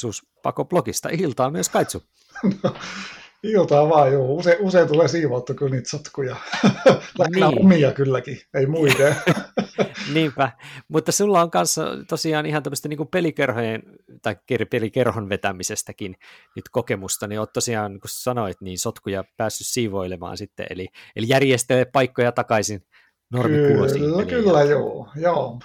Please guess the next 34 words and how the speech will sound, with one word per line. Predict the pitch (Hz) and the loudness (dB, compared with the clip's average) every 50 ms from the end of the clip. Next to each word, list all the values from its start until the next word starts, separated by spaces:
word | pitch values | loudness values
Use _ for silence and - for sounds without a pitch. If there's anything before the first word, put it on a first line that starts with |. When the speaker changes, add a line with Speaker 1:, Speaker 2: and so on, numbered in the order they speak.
| - - | -4 0
Speaker 2:
Kerhossa | 240 262 254 226 220 202 - 233 | 2 4 4 4 2 2 2 2
on | 202 | 2
se | 202 220 196 | 4 2 2
hyvä | 190 185 190 180 | 4 4 4 4
puoli, | 180 175 170 165 170 | 4 4 2 2 2
että | 165 165 - | 0 2 2
siellä | 196 185 170 175 | 4 4 6 4
on | 165 165 | 4 2
joku | 165 160 - 175 160 151 151 - _ - - | 0 0 0 0 -2 -2 -4 -10 _ 2 2
ammattilainen, | 185 170 160 147 139 - 156 147 139 139 151 | 2 4 4 2 0 0 -2 -2 -2 -2 -2
yleensä | 151 156 139 - | -4 -4 -4 -2
tehnyt | 160 151 143 - | -2 -2 -2 -4
sen | 160 139 | -4 -2
pohjasiivouksen, | 160 180 143 147 147 139 147 147 131 135 143 139 131 - - 135 160 | 0 0 0 0 -2 -2 -6 -6 -6 -6 -8 -8 -8 -8 -8 -6 -4
ei | 160 | -4
tarvitse | 143 143 135 - 170 | -4 -6 -6 -6 -4
muuta | 151 156 165 160 | -4 -2 -2 -2
kuin | 151 143 147 | -2 -2 -2
Speaker 1:
Aivan. | 135 135 190 | 2 2 2
Speaker 2:
pikkusen | - - - 160 160 160 | 2 2 0 -2 0 0
ne | 156 151 | 0 -2
omat, | 156 160 165 156 151 - - | -2 -2 -2 -4 -4 -4 -6
omat | 185 165 170 156 147 - - _ _ _ _ _ _ _ _ _ _ _ _ _ _ _ _ - - | -4 -2 -2 -2 -4 -6 -12 _ _ _ _ _ _ _ _ _ _ _ _ _ _ _ _ -18 -6
sotkut | - - - 139 - - 160 135 | 2 2 2 2 2 -4 -8 -6
siitä | - 165 160 165 170 - | -4 -2 -2 -2 -2 -2
siivota, | - - 180 170 160 147 147 151 160 147 | -2 -2 0 0 2 0 0 -2 -2 -2
niin | 147 147 | -2 -2
se | 135 190 | 2 4
on | 202 247 | 6 8
helppoa. | 220 185 175 - - - 151 147 | 8 6 6 2 0 -2 -2 0
Kotona | - 226 220 254 226 196 165 | 0 2 4 4 4 4 4
on | 151 | 2
vähän | 156 151 143 143 | 2 0 0 0
vaikeampaa. | 143 139 127 131 - 147 139 139 - 170 127 | 0 -2 -4 -4 -6 -10 -12 -12 -12 -14 -16